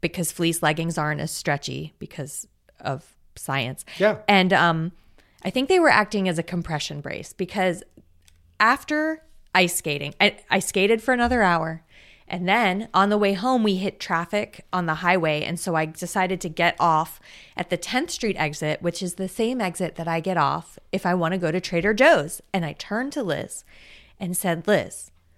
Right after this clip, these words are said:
Speaker 1: should we go to Trader Joe's?" And she said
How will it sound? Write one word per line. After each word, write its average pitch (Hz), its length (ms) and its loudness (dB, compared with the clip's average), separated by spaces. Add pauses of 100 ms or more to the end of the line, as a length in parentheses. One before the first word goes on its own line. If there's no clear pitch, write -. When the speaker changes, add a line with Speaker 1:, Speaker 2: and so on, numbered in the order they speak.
(120)
Speaker 1:
should 190 320 -2
we 294 380 2 (600)
go 170 140 4
to 208 100 4
Trader 220 380 2
Joe's?" 165 520 -2 (220)
And 185 160 0
she 277 280 4
said 170 480 6